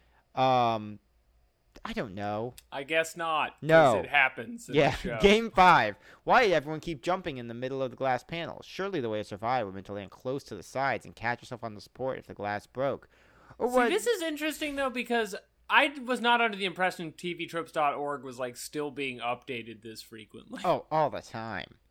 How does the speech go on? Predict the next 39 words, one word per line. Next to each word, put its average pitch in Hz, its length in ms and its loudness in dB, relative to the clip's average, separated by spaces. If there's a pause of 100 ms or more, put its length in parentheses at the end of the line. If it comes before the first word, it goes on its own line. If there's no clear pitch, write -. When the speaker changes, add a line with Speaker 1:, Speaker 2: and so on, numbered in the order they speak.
(540)
Speaker 2:
And 156 140 -8
this 226 180 -4
is 214 120 -6
a 156 60 -4
f-, 123 100 -16 (400)
fleshed 180 800 0 (120)
out 143 380 4
article, 120 580 -4
like 123 180 -12
a 135 100 -8
thick - 640 -6 (540)
Squid 160 560 -8
Game 131 580 -2
analysis. 123 1000 -8 (840)
Speaker 1:
Yeah, 330 140 10
this 330 220 2
is 359 100 -2
a 330 60 8
good 151 240 4
option. 135 460 0 (220)
<laughs> - 260 -4
Someone 254 260 4
says, 240 280 2 (600)
uh, 170 240 6
"If 175 160 0
they 214 120 8
saw 294 180 6
you 302 100 2
crawling 247 320 4
along 202 300 4
the 185 100 0
beam, 165 460 -4
they'd 147 180 -2
shoot - 280 -8
you 156 120 -2
in 139 120 -4
the 123 100 -2
head." 110 280 -4 (1080)
Yeah. 240 260 8